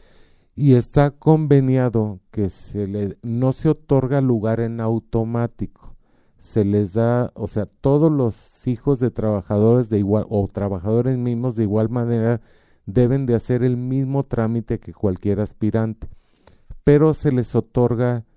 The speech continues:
la preferencia en el ingreso siempre y cuando no rebasen el diez por ciento de la demanda en cupos disponibles que tiene la misma institución. Ese es el limitante.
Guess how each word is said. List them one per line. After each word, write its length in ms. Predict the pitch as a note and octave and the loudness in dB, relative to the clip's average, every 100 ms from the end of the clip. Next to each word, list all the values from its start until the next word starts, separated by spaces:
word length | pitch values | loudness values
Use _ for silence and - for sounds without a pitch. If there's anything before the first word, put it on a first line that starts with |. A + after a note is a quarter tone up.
| _ _ | _ _
la 240 | - G2+ G#2+ | -2 0 0
preferencia 960 | - - C3 - C3+ C3 B2 A#2 C3 | -2 0 0 0 -2 0 -2 -4 -4
en 140 | A#2+ A#2 | -2 -2
el 160 | G#2 | -2
ingreso 680 | G#2+ A2+ A2 A#2 - A#2 A2+ - _ _ _ | -4 -2 0 0 0 -6 -8 -12 _ _ _
siempre 580 | - - B2+ B2+ B2 C3 | -20 -2 0 0 0 -2
y 40 | |
cuando 480 | - - B2 A#2+ B2+ | -2 -2 -2 0 0
no 300 | B2 A#2+ A#2+ | 0 0 0
rebasen 760 | A2+ C3 A#2+ A#2 A2 - A#2+ A2 | 0 -2 -2 -2 -2 -4 -4 -2
el 220 | G2+ F#2+ | -2 -2
diez 380 | A2+ A#2 A#2 - | 0 0 0 -4
por 260 | - - | -6 -6
ciento 600 | - - G#2 G#2 - A2 | -6 -6 -4 -4 -4 -4
de 120 | G#2 | -2
la 160 | G2 G2 | -2 -2
demanda 480 | F2+ F#2+ F#2 G2 G2 | -4 -4 -6 -6 -6
en 100 | G2 | -6
cupos 400 | - G2+ G#2+ G2 | -8 -6 -4 -4
disponibles 800 | F#2+ - F#2+ F2 F#2 F2 F#2+ - | -6 -6 -6 -4 -4 -2 -4 -6
que 100 | F#2 | -8
tiene 320 | F2 E2+ F2+ | -8 -8 -6
la 140 | F#2 | -8
misma 320 | E2 D#2 F2+ | -8 -10 -8
institución. 800 | F2 - - - G2 - A2 G#2 - _ _ _ | -10 -8 -12 -8 -10 -4 -4 -4 -10 _ _ _
Ese 300 | A2+ G#2+ B2 | -2 0 -4
es 160 | - | -2
el 120 | A#2+ A2 | 0 0
limitante. 720 | A#2 A2+ - B2+ A#2+ - | 0 -2 -2 -2 -2 -8